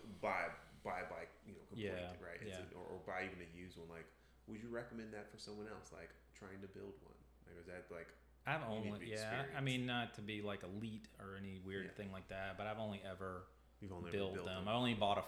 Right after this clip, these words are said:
Speaker 2: frame and a group set and then
Speaker 1: Okay.
Speaker 2: just built it. So, I,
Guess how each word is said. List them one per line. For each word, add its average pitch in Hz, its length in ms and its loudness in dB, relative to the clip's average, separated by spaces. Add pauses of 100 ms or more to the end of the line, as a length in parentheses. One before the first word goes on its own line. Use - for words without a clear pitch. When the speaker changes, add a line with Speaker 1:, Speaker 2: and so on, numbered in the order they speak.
Speaker 2:
frame 90 540 0 (360)
and 95 140 -2
a 90 40 0
group 92 360 -2
set 76 420 -2 (280)
and 98 100 -2
then 92 100 -2
Speaker 1:
Okay. 90 120 0
Speaker 2:
just 85 180 -2
built 85 300 -4
it. 71 160 -10 (800)
So, - 220 4 (160)
I, 90 60 2